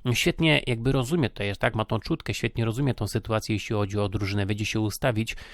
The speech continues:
no nikt mu nie, nie, nie ujmuje, tak, jakby, e, jego, e, umiejętności, kunsztu,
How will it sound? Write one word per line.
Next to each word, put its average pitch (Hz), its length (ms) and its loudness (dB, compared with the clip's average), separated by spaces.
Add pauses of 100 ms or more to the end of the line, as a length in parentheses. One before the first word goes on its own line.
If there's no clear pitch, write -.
(180)
no 110 240 4
nikt 117 260 6
mu 113 120 8
nie, 113 80 6
nie, 110 180 2
nie 110 120 6
ujmuje, 135 340 8
tak, 117 300 0
jakby, 101 480 0 (380)
e, - 40 -4
jego, 101 380 0 (240)
e, 101 40 -4
umiejętności, 107 720 0
kunsztu, 110 640 2